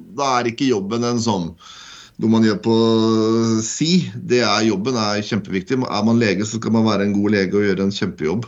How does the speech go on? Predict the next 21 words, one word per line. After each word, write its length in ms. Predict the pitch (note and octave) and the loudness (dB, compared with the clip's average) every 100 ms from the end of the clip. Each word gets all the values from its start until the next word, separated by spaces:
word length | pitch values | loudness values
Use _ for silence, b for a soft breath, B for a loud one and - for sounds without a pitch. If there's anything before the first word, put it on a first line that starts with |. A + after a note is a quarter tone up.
| - | -6
Og 60 | G#2+ | -2
det 80 | A2+ | 0
er 80 | |
også 160 | G2 G2+ | 0 -4
sånn 300 | - G#2 G2 | -4 0 2
man 140 | G2 G2 | 0 0
skaper 400 | F#2 F#2+ G#2 G#2+ | -2 -4 -2 0
gode 220 | F#2+ F2 | 2 2
relasjoner 680 | F2 F#2 G2 F2 D#2+ E2+ E2+ | 0 0 0 0 0 0 0
og 100 | E2+ | 0
får 140 | G#2+ G#2+ | -2 2
tillit 340 | D3 G2 F#2+ F#2 | 2 4 2 0
til 140 | A#2 | -2
et 80 | A2+ | 0
samfunn, 320 | A#2 F#2 C#3+ C3 | -2 -2 -6 -8
at 160 | A2 A2 | -8 -2
man 140 | G#2+ | 0
gjør 100 | G2 | 2
en 120 | G2+ G2 | 2 2
god 100 | G#2+ | 2
jobb. 220 | F3+ | 0